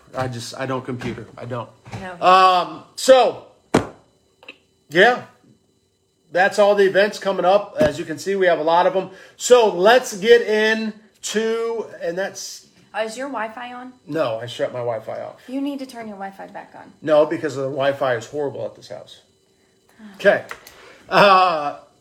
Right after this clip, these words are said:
Speaker 1: let's talk about prepping. Let's get into the word of the Lord. So obviously last week, Pastor Pat talked about prepping.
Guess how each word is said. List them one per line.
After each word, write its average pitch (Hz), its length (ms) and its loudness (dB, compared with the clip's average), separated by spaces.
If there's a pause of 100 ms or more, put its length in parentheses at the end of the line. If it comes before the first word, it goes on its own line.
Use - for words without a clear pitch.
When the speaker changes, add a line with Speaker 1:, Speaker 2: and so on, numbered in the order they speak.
(960)
Speaker 1:
let's 240 280 4
talk 269 220 6
about 254 320 4
prepping. 185 420 0
Let's 190 220 -8
get 226 140 -2
into 226 240 -2
the 208 80 0
word 214 260 2
of 202 60 0
the 190 80 0
Lord. 196 420 2 (240)
So 175 160 -2
obviously 233 560 0
last 208 380 2
week, 220 420 -8
Pastor 208 400 -2
Pat 202 340 -4
talked 190 320 0
about 185 460 0
prepping. 208 500 -4